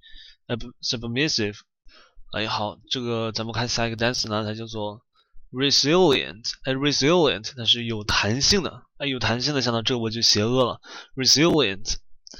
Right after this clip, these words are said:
好，它有个近义词呢，叫做 elastic。Elastic，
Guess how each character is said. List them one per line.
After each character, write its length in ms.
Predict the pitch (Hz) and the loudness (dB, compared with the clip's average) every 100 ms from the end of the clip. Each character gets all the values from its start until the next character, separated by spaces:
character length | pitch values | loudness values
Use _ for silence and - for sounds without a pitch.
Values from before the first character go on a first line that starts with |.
| - - | -4 0
好， 120 | 117 | 2
它 140 | 131 | 2
有 80 | 135 | 2
个 100 | 131 | 2
近 260 | 117 185 151 | 2 2 2
义 40 | |
词 140 | - | -2
呢， 80 | 113 | -2
叫 100 | 113 | -2
做 280 | 107 107 - - - - | -4 -6 -8 -18 -8 -2
elastic。 640 | 139 151 190 - 127 - - - - | 4 6 6 2 -2 -4 -12 -18 -6
Elastic， 680 | 143 143 147 180 - 123 | 0 4 4 4 0 -2